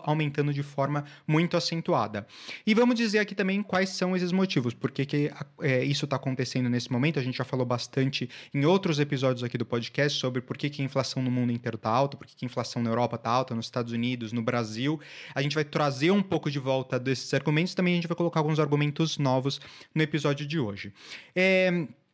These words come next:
Então vamos começar falando aqui sobre o preço dos combustíveis. Esse é o primeiro indicador que a gente tem que ficar de olho quando a gente fala de inflação nos Estados Unidos, economia americana.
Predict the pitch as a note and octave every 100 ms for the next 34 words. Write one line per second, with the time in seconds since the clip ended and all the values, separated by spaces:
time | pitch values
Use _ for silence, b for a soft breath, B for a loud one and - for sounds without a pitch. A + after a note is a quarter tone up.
0 | _ _ _ _ - G#3+ B3 B3 B3+ D4
1 | C#4 C#4 C4 A#3 G3 E3+ G3+ G3+ - F3
2 | F#3+ - E3+ - D#3+ - D3+ D3+ C#3+ -
3 | A2+ A#2+ F#3 G#3 G3 F#3 F3 F#3 F3+ F3
4 | D3+ C#3+ D3 C#3+ C#3+ D3 C#3 C#3+ C3 B2+
5 | B2 C3+ C#3 B2+ C3 - - B2+ B2 B2+
6 | B2+ - A#2 - A#2 A2 A2 G2+ G#2+ D3
7 | B2+ A#2+ - A#2 A#2 A2+ G#2+ - C3+ D3+